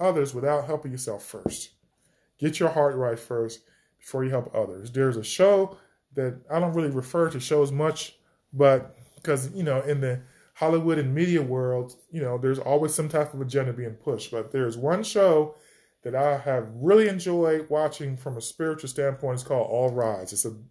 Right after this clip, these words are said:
story about a black female new judge who is on the bench, and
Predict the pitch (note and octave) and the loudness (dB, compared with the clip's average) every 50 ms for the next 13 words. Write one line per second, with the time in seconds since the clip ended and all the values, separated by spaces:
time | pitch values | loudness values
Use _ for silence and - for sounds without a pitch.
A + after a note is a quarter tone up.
0 | _ _ - - - - D#3 D#3 D#3+ D#3 C#3 C3+ C3 C3 C3 B2+ - - - - | _ _ -16 -6 0 4 4 6 6 4 2 2 2 0 0 -2 -6 -14 -20 -20
1 | - - - - _ _ _ - - C3 A#2+ A2 - - D3 D#3 D#3+ D3+ - - | -20 -20 -20 -20 _ _ _ -6 -4 -4 -2 -2 0 2 4 4 2 0 -2 -6
2 | - - F3 E3 D3+ D3 C#3 C3+ C3 B2 B2 B2 B2+ - _ _ _ _ _ - | -6 -2 -2 0 2 2 2 4 4 2 0 -2 -4 -8 _ _ _ _ _ -6
3 | B2 C3 D3+ E3+ F3+ E3+ C3+ C#3 D#3 D3+ D3+ C#3 B2 A#2+ A2+ A2+ - - - - | -2 0 2 4 4 2 4 2 4 4 4 4 2 0 -2 -4 -8 -14 -14 -8
4 | - D3+ D3 C3+ C3 C3 C3 - C3+ B2+ C3 B2 B2 A#2+ A2+ A2+ D3+ D#3+ D#3+ D#3+ | -4 -2 0 2 0 0 0 -2 -4 -2 -2 -2 -2 -4 -2 2 2 2 2 2
5 | D3 D#3 - - - - - C3+ B2+ B2 B2+ B2 B2 B2+ | -2 -4 -8 -14 -14 -12 -8 -4 -4 -4 -4 -6 -8 -10